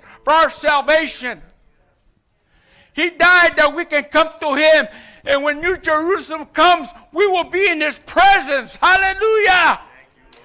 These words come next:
Speaker 2: Lord.
Speaker 1: We'll be glorifying him. I'll be jumping. I'll be crying.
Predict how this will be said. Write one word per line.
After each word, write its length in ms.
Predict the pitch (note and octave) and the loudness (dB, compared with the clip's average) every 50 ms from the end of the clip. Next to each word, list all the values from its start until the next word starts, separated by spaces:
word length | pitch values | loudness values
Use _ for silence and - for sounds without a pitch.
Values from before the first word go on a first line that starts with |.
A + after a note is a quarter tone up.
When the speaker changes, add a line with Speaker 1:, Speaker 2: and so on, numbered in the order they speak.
| C3+ C#3 | -20 -20
Speaker 2:
Lord. 140 | C#3 C3+ - - - _ _ _ _ - - - | -20 -20 -20 -20 -20 _ _ _ _ -20 -16 -6
Speaker 1:
We'll 240 | C#4 E4 F#4 F#4 | -2 -2 -2 0
be 120 | F#4 G4+ G4 D4+ | -2 -4 -4 -2
glorifying 920 | C4 D#4+ F#4 G#4 G#4 G#4 G4+ G#4 - - - F4 F4 F4 E4+ E4 D#4 C#4 | 0 2 4 4 4 4 2 0 -2 -2 0 0 2 2 0 -2 -4 -4
him. 420 | C4+ C4+ C#4+ C#4 B3 G#3 E3+ D3+ - _ _ _ _ _ _ _ _ _ _ _ _ _ _ - - _ _ _ _ _ _ _ _ _ _ _ _ - | -4 -2 -2 -2 -4 -6 -8 -16 -20 _ _ _ _ _ _ _ _ _ _ _ _ _ _ -20 -20 _ _ _ _ _ _ _ _ _ _ _ _ -4
I'll 240 | - D4 E4 E4+ E4+ | 0 0 0 0 0
be 120 | F#4 F4+ C#4 | -4 -6 -6
jumping. 520 | A3+ - D#4 E4+ E4+ E4+ - C#4+ B3 E3 E3 | -2 2 2 2 2 0 -4 -14 -14 -10 -4
I'll 180 | - C4 D4+ | -2 -2 -2
be 120 | - F4+ E4+ | -2 -4 -8
crying. 640 | - - - C#4 E4 F4+ F#4 F4 D4+ B3+ G3+ D#3 | -8 -6 0 2 4 4 4 2 0 -4 -8 -12